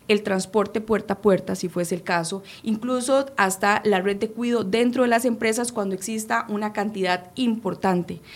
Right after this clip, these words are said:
de trabajadores, en este caso, que requieran de estos beneficios.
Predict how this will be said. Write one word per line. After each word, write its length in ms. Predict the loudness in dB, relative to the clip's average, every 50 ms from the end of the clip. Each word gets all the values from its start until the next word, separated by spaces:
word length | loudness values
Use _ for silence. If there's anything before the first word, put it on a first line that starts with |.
| -18 -18 -18 -12 -8
de 360 | 0 2 4 4 4 4 2 2
trabajadores, 720 | 2 2 4 2 2 0 0 2 2 2 2 2 0 0
en 140 | 0 -2 -2
este 260 | -2 -4 -4 -6 -6
caso, 340 | -2 -2 -2 0 -2 -4 -4 -6 -12 -16 0 2
que 100 | 4 4
requieran 560 | 4 2 2 2 4 4 4 4 2 -2 -4 -8 -14 -20 -12 -6
de 180 | -4 -2 -2
estos 220 | -2 -2 -4 -6 -4
beneficios. 720 | -4 -4 -6 -6 -10 -12 -14 -14 -12 -12 -12 -12 -12